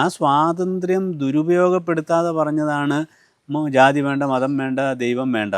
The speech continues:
എന്ന്. അല്ലാതെ വേറൊരാൾ വിചാരിക്കുന്നത് പോലെ ഗുരുദേവൻ ഒരു ജാതി ഒരു മതം ഒരു ദൈവം എന്ന് പറഞ്ഞപ്പം അതിന് നേരെ ഘടകവിരുദ്ധമാണോ എന്നാണ് ചോദിച്ചത്. ഇനി ഇത് ഈ ഒരു, ഒരു കാര്യം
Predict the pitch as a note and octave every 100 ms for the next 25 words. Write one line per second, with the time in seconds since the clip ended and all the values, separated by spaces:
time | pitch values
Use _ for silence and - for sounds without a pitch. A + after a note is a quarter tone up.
0 | F#2 F2+ _ _ _ _ _ _ A#2 C3+
1 | D#3 D3 D#3 E3 E3 E3+ D#3 D#3 D#3 D3+
2 | D3+ D3 C#3+ C#3+ C#3 C#3 - _ _ -
3 | A2+ B2 C#3 D3 D3+ C#3 C3 C#3 C3+ C3+
4 | C3 B2+ B2+ A#2+ B2 B2+ A#2+ B2 A#2 A#2
5 | A2+ A#2 A2+ - _ _ _ _ _ _
6 | _ - A#2+ A2+ B2+ C3 A#2+ B2+ A#2 A2
7 | A#2 B2 B2+ B2+ B2+ G#2+ G#2 G#2+ F2+ F2
8 | _ _ _ _ _ _ D#3+ F#3+ G3 G#3+
9 | G3 F#3 A3 F#3+ F#3+ F#3 E3 E3 D#3 D#3+
10 | - _ _ - B2+ C3 C3